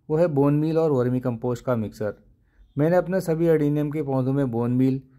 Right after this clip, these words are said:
और वर्मी कंपोस्ट के मिक्सर का यूज़ किया था और इन दोनों फर्टिलाइजर का रिजल्ट कितना अच्छा निकल कर आया है, ये आप स्क्रीन पर देख सकते हैं। किसी भी एडीनियम के पौधों में बड ड्रॉप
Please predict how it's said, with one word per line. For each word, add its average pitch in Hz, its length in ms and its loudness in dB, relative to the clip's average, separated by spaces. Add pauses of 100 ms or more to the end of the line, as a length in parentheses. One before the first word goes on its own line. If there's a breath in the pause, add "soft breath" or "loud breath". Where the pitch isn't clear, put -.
(160 soft breath)
और 165 120 2
वर्मी 135 340 2
कंपोस्ट 143 440 -2
के 151 80 -4
मिक्सर 127 340 -2
का 127 120 0
यूज़ 120 260 0
किया 107 200 -2
था 104 320 -8 (460)
और 170 120 0
इन 185 120 -2
दोनों 151 260 0
फर्टिलाइजर 147 500 0
का 156 100 0
रिजल्ट 143 280 -2
कितना 139 260 -4
अच्छा 135 220 -4
निकल 131 260 -2
कर 127 180 -2
आया 120 220 2
है, 131 200 -2 (300 soft breath)
ये 147 80 -2
आप 151 180 4
स्क्रीन 147 320 -6
पर 147 140 0
देख 113 200 -4
सकते 113 300 -10
हैं। 113 320 -8 (640)
किसी 165 220 -4
भी 185 120 2
एडीनियम 160 460 0
के 160 100 -4
पौधों 135 320 -2
में 143 160 0
बड 117 200 -4
ड्रॉप 127 360 0